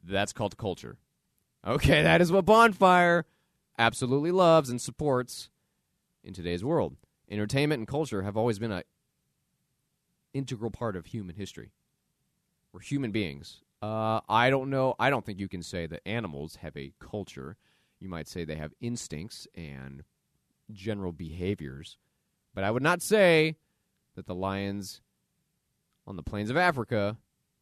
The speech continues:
have a culture of their own. I would not say that. I would not say that the minnows in the Atlantic Ocean have a culture of their own.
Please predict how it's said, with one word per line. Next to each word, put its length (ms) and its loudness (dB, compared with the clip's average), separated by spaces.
have 120 -12
a 60 -10
culture 440 -8
of 60 -8
their 220 -4
own. 240 -6
I 120 -12
would 120 -12
not 220 -14
say 140 -4
that. 200 -14
I 60 -20
would 100 -16
not 160 -12
say 300 0
that 160 -10
the 60 -8
minnows 520 0
in 80 -8
the 60 -6
Atlantic 320 -8
Ocean 300 -2
have 100 -10
a 60 -12
culture 320 -12
of 80 -12
their 180 -6
own. 240 -8